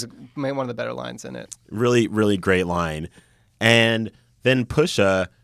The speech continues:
Speaker 2: retweeted the song, uh, um, on, I don't know if he retweeted the song or an
Speaker 1: Posted
Speaker 2: unrelated
Speaker 1: it
Speaker 2: tweet.
Speaker 1: in, yeah.
Speaker 2: And, and he, uh, and he said, "Send the invoice."
Speaker 1: Yeah.
Speaker 2: And then within the hour, I
Speaker 1: Yeah.
Speaker 2: think,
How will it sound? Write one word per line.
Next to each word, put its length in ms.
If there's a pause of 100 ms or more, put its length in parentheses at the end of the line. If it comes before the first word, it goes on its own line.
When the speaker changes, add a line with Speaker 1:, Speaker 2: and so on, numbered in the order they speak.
(340)
Speaker 2:
retweeted 580
the 100
song, 560 (260)
uh, 80 (500)
um, 280 (160)
on, 640 (280)
I 80
don't 100
know 40
if 40
he 80
retweeted 280
the 60
song 200
or 120
an 220
Speaker 1:
Posted 20 (220)
Speaker 2:
unrelated 140
Speaker 1:
it 60
Speaker 2:
tweet. 360
Speaker 1:
in, 120 (100)
yeah. 340 (160)
Speaker 2:
And, 200
and 220
he, 320
uh, 240 (120)
and 160
he 120
said, 420 (220)
"Send 320
the 100
invoice." 600
Speaker 1:
Yeah. 220 (180)
Speaker 2:
And 120
then 360 (220)
within 360
the 160
hour, 520
I 80
Speaker 1:
Yeah. 80
Speaker 2:
think, 280